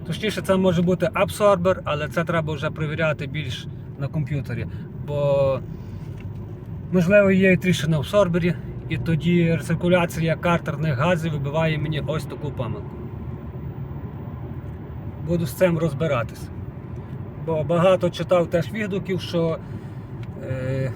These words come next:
людини був взагалі відсутній абсорбер, але як помилку не вибивало, я це не,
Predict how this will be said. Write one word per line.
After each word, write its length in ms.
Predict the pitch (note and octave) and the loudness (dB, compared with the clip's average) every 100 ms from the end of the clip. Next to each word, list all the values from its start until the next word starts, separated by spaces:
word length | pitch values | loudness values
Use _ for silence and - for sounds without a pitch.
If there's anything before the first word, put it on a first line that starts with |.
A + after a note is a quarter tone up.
| - | -6
людини 640 | D3 D#3 F#3+ F#3+ F3+ F3+ E3 - C#3+ | -4 4 8 8 6 4 2 -2 2
був 160 | F#3+ | 4
взагалі 400 | D#3 F#3+ F#3 F#3+ | 6 8 8 6
відсутній 500 | E3+ E3 F3 E3 D#3 | 2 0 -2 -2 -4
абсорбер, 680 | D#3 D#3 - D#3+ B2+ A#2+ A2+ - | -2 -4 -4 -4 -2 -4 -6 -4
але 240 | C#3+ C#3+ | -4 -2
як 400 | C#3+ E3+ D#3 - - | 0 0 0 -4 0
помилку 380 | E3+ D#3 C3 | 2 2 -2
не 80 | D3 | -2
вибивало, 600 | C#3 C3+ D3+ F#3 F3+ E3+ | -2 -2 2 4 4 2
я 300 | C#3+ D3 C#3+ - - - - - | 0 0 0 -2 -8 -8 -8 -8
це 280 | - D3 C3+ | -6 -2 -2
не, 420 | B2+ B2+ B2+ B2 | -2 -2 -2 -4